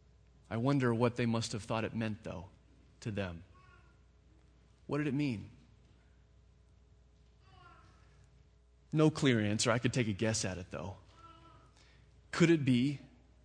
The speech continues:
that some of their greatest strengths actually contributed to their greatest weakness? Let me explain. He commends them for their hard work,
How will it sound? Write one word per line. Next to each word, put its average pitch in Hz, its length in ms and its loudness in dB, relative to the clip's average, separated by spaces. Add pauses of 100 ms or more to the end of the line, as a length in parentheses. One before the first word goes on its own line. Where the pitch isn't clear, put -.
(920)
that 127 140 4
some 147 260 4
of 131 160 0
their 131 180 6
greatest 127 460 2
strengths - 840 -2 (1800)
actually 123 480 2
contributed 110 840 -2 (1600)
to - 100 -8
their 110 120 0
greatest 104 420 -2
weakness? 110 600 -6 (2250)
Let 123 80 -2
me 117 80 2
explain. 104 600 -2 (1040)
He 151 140 0
commends 135 480 2
them 107 200 0
for 113 120 -4
their 107 140 0
hard 113 280 0
work, 104 380 -4